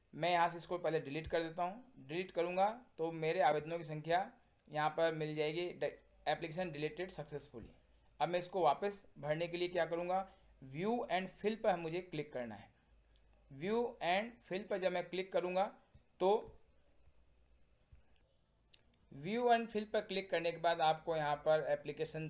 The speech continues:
की बेसिक इन्फॉर्मेशन एप्लीकेंट की यहाँ दिखाई देगी। यहाँ पर उसका नाम दिखाई देगा इस जगह पर, और यहाँ पर आपको उसकी माता का नाम दिखाई देगा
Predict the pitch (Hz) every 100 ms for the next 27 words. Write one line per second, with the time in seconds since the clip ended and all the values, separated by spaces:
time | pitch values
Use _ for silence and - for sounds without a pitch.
0 | 156 156 143 139 156 156 139 143 139 165
1 | 180 151 131 135 143 143 151 190 143 120
2 | 117 120 131 151 170 180 - - - -
3 | 147 165 170 170 - 147 131 139 147 147
4 | 151 156 160 185 190 - 151 156 160 165
5 | 190 202 - - - - - - _ -
6 | - _ _ - 147 151 151 147 143 160
7 | 208 196 175 165 147 147 - 165 170 -
8 | - - - - 143 - 156 135 - 151
9 | 160 160 165 165 160 165 165 165